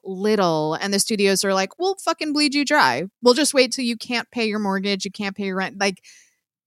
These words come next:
that's how unreasonable they're being.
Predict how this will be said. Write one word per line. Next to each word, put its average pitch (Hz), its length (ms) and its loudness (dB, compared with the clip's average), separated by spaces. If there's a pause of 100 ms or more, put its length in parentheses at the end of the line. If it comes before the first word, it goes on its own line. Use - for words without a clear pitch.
that's 233 560 2
how 214 360 0
unreasonable 190 800 -4 (140)
they're 175 340 2
being. 339 440 -2